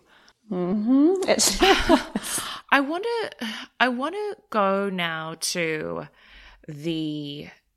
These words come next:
Speaker 2: his, his reality in this moment where your child's watching T V, you are on this Facebook, uh, you're having this moment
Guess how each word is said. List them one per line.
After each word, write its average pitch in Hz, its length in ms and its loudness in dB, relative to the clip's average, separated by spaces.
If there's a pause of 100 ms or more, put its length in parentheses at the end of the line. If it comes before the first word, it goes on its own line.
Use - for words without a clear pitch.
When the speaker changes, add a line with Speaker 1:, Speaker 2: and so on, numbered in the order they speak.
(220)
Speaker 2:
his, 202 540 0
his 226 600 -2
reality 143 840 -6
in 156 160 -4
this 151 200 -8
moment 139 520 -10
where 147 500 -2 (500)
your 170 140 -2
child's 190 320 0
watching 196 300 -4
T 180 240 -6
V, 156 380 -10
you 175 340 -4
are 185 160 -4
on 170 160 -6
this 160 240 -8
Facebook, 156 680 -6 (220)
uh, - 60 -10 (480)
you're 165 140 -4
having 160 220 -4
this 160 180 -6
moment 147 720 -8